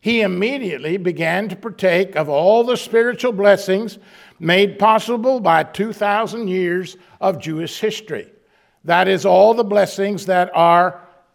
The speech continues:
a natural inheritance for the Jews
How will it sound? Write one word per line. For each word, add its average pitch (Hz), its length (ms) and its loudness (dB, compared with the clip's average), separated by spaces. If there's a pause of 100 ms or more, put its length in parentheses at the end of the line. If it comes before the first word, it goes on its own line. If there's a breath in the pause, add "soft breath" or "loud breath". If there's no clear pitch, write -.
(100)
a 156 160 -2
natural 160 680 -2
inheritance 156 760 -4
for 170 240 -8
the 143 120 -10
Jews 175 760 -6